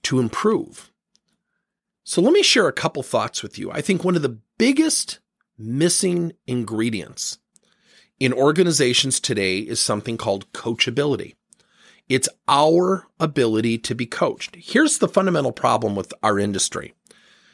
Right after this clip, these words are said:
We spend millions, if not billions of dollars worldwide on topics such as leadership training. Valuable stuff.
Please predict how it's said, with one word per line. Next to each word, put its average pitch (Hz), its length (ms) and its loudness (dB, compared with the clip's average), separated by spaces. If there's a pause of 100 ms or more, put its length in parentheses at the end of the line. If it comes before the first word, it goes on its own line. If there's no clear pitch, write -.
(460)
We 240 160 6
spend 135 480 2
millions, 139 460 2
if 143 140 -4
not 113 240 0
billions 185 360 4
of 151 60 0
dollars 120 420 0
worldwide 127 1500 0
on 113 400 0
topics - 540 -2
such - 200 -4
as 117 120 -8
leadership 190 440 2
training. 87 360 -8 (1040)
Valuable 156 540 2
stuff. - 420 -2